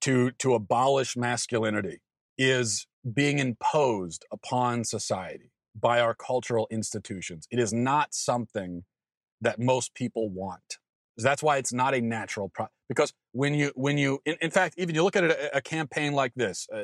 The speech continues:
change the definition of masculinity, most people react negatively to it.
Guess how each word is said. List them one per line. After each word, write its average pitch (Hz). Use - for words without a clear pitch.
change 151
the 139
definition 131
of 131
masculinity, 131
most 220
people 220
react 151
negatively 139
to 98
it. -